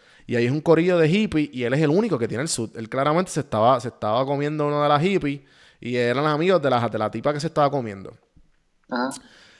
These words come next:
Speaker 1: Entonces, como que él, pues, ah, quiere fumar, se lo ofrecen, él fuma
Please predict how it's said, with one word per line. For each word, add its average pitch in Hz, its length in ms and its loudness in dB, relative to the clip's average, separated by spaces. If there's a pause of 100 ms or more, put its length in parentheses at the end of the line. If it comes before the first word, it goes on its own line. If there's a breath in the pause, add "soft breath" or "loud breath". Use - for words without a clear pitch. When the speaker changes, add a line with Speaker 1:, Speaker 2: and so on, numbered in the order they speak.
Speaker 1:
Entonces, 127 380 -6
como 175 240 -4
que 151 80 -2
él, 151 100 -6
pues, 202 180 -2
ah, 214 220 2
quiere 156 160 2
fumar, 160 300 2
se 117 160 0
lo 120 80 4
ofrecen, 165 400 2
él 156 100 -2
fuma 190 640 0